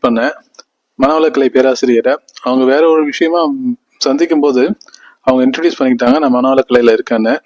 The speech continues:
ஏன்னா நான் பேசும்போது வாழ்க வளம்னு சொல்லுவேன் இல்லைங்களா, அதனால சொன்னாங்க. அப்ப நான் அவங்கள பார்த்து, "நீங்க துணை பேராசிரியரா இருக்கீங்களான்னு?" கேட்டேன். ஏன்னா அந்த நேரத்துல நான் வந்து துணை பேராசிரியரா இருந்தேன்.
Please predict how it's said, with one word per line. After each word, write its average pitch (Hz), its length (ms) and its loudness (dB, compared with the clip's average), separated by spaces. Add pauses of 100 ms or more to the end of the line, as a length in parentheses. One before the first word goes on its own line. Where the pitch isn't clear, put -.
(160)
ஏன்னா 143 140 0
நான் 139 360 0 (140)
பேசும்போது 165 400 0
வாழ்க 156 340 2
வளம்னு 143 220 -2 (120)
சொல்லுவேன் 135 180 2
இல்லைங்களா, 123 380 -2 (520)
அதனால 131 320 -2
சொன்னாங்க. 131 420 0 (320)
அப்ப - 240 -4
நான் 151 160 0
அவங்கள 151 140 2
பார்த்து, 180 420 0
"நீங்க 160 200 0
துணை 175 200 0
பேராசிரியரா 165 640 0
இருக்கீங்களான்னு?" 139 340 -2
கேட்டேன். 123 300 -4 (300)
ஏன்னா 151 380 0 (480)
அந்த 165 240 0
நேரத்துல 202 360 0
நான் 165 200 2
வந்து 170 160 -2
துணை 175 260 -2
பேராசிரியரா 156 500 0
இருந்தேன். 143 400 0